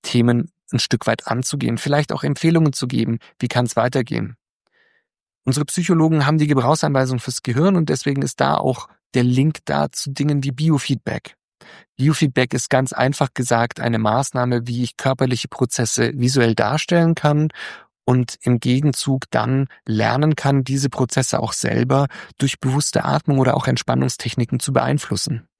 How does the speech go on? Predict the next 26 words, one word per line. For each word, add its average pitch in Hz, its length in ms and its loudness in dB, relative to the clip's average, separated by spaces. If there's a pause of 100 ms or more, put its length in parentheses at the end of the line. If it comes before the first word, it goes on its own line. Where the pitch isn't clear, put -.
(640)
Meine 113 260 0
Traumvorstellung 135 720 2
ist 127 140 0
immer 143 180 2
noch, 131 260 0
dass - 440 -4
jeder 123 440 0
ein 120 180 0
Biofeedback-Gerät 127 1400 -2
für - 120 -4
sich 120 180 -2
selber 123 320 0
haben 117 280 -2
könnte. 165 480 0 (460)
Ähm, 120 340 2
das - 200 -2
ist 131 140 -6
aber 120 160 0
leider 123 300 2
im 120 80 0
Moment 117 340 0
technisch 131 400 -2
noch 117 140 -2
nicht 117 260 -4
möglich. 143 520 -2 (480)
Ähm, 120 480 2